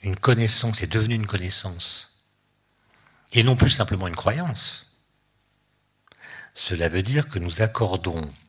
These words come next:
aux connaissances le même statut que celui que nous accordons aux croyances. Or, les gens qui ont des croyances, et je ne parle pas simplement des croyances religieuses, hein,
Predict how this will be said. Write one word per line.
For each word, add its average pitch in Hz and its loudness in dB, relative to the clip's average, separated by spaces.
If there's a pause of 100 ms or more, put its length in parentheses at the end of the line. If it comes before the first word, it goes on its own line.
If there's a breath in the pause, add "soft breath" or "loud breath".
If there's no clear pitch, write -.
(360 soft breath)
aux 101 2
connaissances 113 -2
le 87 -4
même 104 0
statut 139 -4
que - -6
celui 113 -8
que - -12
nous 90 -8
accordons 104 -6
aux 117 -8
croyances. 127 -8 (1800 loud breath)
Or, 127 4
les 151 6
gens 165 4
qui 139 -2
ont 117 4
des 101 0
croyances, 85 -2
et 101 -2
je 104 0
ne - -4
parle 127 0
pas 147 0
simplement 127 -4
des 107 -4
croyances 110 -2
religieuses, 110 -4
hein, 117 -12